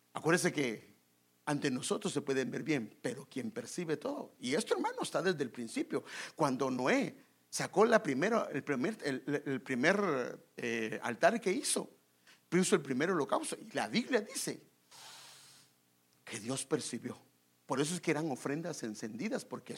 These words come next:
Dios sí percibe. Pes-, fíjese, Él pesa, mide y percibe el olor de todo lo que hacemos. Amén. Ok,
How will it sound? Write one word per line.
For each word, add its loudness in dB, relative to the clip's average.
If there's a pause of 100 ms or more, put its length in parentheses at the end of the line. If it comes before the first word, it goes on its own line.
Dios -2
sí -6
percibe. -6 (1000)
Pes-, 6
fíjese, -4
Él 4
pesa, 6 (1080)
mide 6 (460)
y -2
percibe 0 (600)
el -4
olor 0
de -12
todo -2
lo -6
que -14
hacemos. -16 (3000)
Amén. -4 (420)
Ok, -4